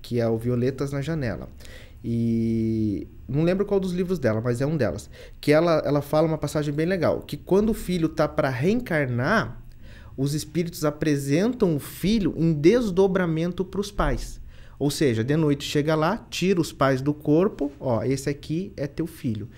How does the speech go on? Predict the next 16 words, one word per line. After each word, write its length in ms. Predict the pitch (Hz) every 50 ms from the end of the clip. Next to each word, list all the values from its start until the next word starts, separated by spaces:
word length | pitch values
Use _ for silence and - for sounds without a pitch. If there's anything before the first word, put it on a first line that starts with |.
| - - - - -
Ele, 200 | - 127 127 127
você 220 | 127 120 - -
vai 140 | 120 123 113
ficar 260 | 117 - - - 143
grávida, 520 | 147 156 151 156 165 185 196 196 185 190 185
ele 220 | 175 165 170 170
vai 140 | 156 160 165
passar 320 | 165 - 156 - - 165
a 40 | 160
te 100 | - -
acompanhar." 480 | 156 - 170 170 - 190 185 156 - 69 143
E 40 |
eu 80 | 165 175
publiquei 460 | 175 220 208 214 233 226 - 240 254
essa 180 | 247 240 - 240
passagem. 600 | - 254 277 - - 285 269 247 226 - 143